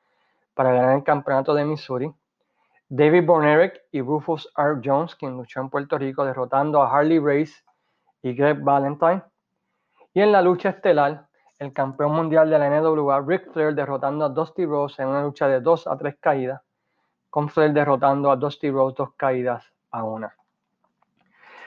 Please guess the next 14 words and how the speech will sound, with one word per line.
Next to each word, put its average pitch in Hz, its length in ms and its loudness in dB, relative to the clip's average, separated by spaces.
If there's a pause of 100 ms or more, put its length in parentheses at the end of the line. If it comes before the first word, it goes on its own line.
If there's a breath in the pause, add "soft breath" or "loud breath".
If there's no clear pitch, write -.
(140 loud breath)
Luego 185 240 6
de 208 80 6
su 196 180 2
retiro, 175 540 2 (120)
oh, 135 220 -6
Sam 147 300 -2
Mushnick 160 440 0
vende 151 500 0 (140)
el, 127 480 -6 (1700 soft breath)
el 147 180 -2
territorio 170 640 4 (300)
a 135 80 0
Bob 170 340 -2
Geigel, 156 420 2